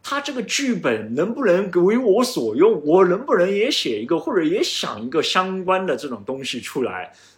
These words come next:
对吧？我也能不能也能创造出来？所以我觉得有一个那个 TikTok，他经常把所有的这种内容做-，制作者都称为 artist，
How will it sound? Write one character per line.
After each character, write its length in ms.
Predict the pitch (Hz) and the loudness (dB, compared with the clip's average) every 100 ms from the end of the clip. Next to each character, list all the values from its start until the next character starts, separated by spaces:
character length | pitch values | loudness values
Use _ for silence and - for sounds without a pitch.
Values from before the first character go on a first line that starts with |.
| - | -6
对 100 | 151 | -2
吧？ 220 | 127 104 | 0 2
我 180 | 139 254 | 4 4
也 80 | 269 | 4
能 140 | 233 | 0
不 60 | 285 | 0
能 100 | 262 | -2
也 220 | 269 147 | -2 -4
能 160 | 110 156 | -4 -6
创 240 | - 220 | -4 -2
造 160 | 165 135 | 0 0
出 140 | - | -2
来？ 80 | - | -6
所 300 | - - 320 | -8 -6 2
以 20 | |
我 180 | 381 240 | 4 4
觉 140 | - 233 | 4 4
得 340 | 277 269 160 | 4 2 2
有 200 | 147 117 | -2 -2
一 80 | 180 | 0
个 160 | 185 185 | -2 -2
那 80 | |
个 320 | - 143 131 - | -2 0 0 -4
TikTok， 480 | 233 269 294 - - | -10 -2 -2 -2 -2
他 160 | 202 | -2
经 200 | 202 226 | -2 -4
常 180 | 180 196 | -2 -2
把 160 | 175 117 | -2 -4
所 220 | - 214 | 2 4
有 80 | 214 | 4
的 140 | 135 | 0
这 100 | 143 | -4
种 220 | 160 127 | -4 -4
内 80 | 196 | -2
容 200 | 147 147 | -2 -2
做-， 240 | 170 208 165 | 2 2 2
制 200 | - 185 | -4 -2
作 120 | 156 | 0
者 140 | 120 | -2
都 140 | 139 185 | -4 -8
称 160 | 196 | -6
为 80 | 147 | 0
artist， 600 | 175 220 240 123 - | 2 2 0 -4 -8